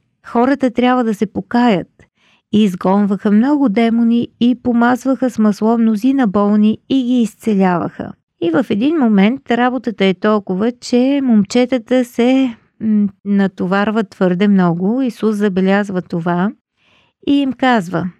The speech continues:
„Елате, вие сами на уединено място насаме и си починете малко“, защото мнозина идваха и си отиваха, а те – нямаха време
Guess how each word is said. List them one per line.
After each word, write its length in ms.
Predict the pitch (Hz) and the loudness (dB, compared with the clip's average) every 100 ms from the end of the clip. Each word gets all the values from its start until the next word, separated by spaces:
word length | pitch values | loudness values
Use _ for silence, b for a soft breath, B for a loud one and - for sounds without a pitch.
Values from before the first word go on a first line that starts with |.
| _ _ | _ _
„Елате, 520 | 208 190 175 - 247 | 0 0 0 -4 -4
вие 240 | 262 269 320 | -2 0 0
сами 460 | 349 339 277 269 - | 0 0 0 -2 -2
на 160 | 220 214 | 2 4
уединено 680 | 208 202 180 208 226 247 214 | 4 2 2 2 2 2 2
място 520 | 208 196 190 - 190 | 4 4 2 -2 -2
насаме 520 | 180 180 190 208 285 | 0 0 0 0 0
и 60 | 302 | -2
си 160 | 226 | -4
починете 640 | 196 196 - 196 214 208 | -6 -6 -2 0 2 2
малко“, 460 | 196 180 170 - - _ - | 0 0 -2 -8 -16 _ -8
защото 460 | 196 - 202 - | -6 -2 -4 -2
мнозина 460 | 196 190 170 202 214 | -2 -2 0 0 0
идваха 400 | 233 208 226 247 | 0 -2 -2 0
и 80 | 233 | -2
си 320 | - 226 - - | -2 -4 -4 -4
отиваха, 640 | 220 226 233 220 220 226 226 | -4 -2 -2 0 -2 -4 -6
а 120 | - 226 - | -6 -6 -4
те – 180 | 262 254 _ _ _ _ 285 | -6 -8 _ _ _ _ -4
нямаха 440 | 294 277 220 208 | -2 0 0 0
време 400 | 196 240 247 254 | 2 0 0 -4